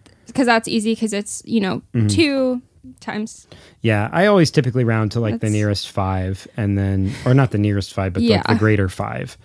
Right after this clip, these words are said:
Speaker 1: Yeah.
Speaker 2: And then
Speaker 1: So
Speaker 2: tip twenty percent on what that would be.
Speaker 1: round up, uh,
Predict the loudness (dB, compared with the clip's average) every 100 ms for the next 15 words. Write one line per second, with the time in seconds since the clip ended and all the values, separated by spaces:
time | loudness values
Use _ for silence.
0 | -6 -4 -2 0 2 4 4 2 0 -2
1 | -2 -2 0 0 0 0 -2 -4 -6 -6
2 | -6 -6 -6 -2 0 2 6 6 4 -2
3 | -18 _ _ _ _ _ _ _ _ _
4 | -6 -4 -2 -2 -4